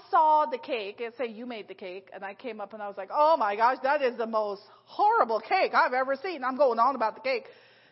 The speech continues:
If you were trying to hide it, wouldn't you be offended then? Like, "Oh,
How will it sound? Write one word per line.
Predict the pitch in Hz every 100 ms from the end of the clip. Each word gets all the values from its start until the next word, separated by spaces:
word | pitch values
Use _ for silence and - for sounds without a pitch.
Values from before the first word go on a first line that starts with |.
| _ _ _ _ -
If | 285 269
you | 262 370
were | 320
trying | - 285
to | 247
hide | - 247 233 214
it, | 139 - _ _ _ _ _ _ _ _ _ -
wouldn't | 254 302
you |
be | 302
offended | 294 294 285 294 285
then? | 294 285 _
Like, | 240 233 _ _
"Oh, | - -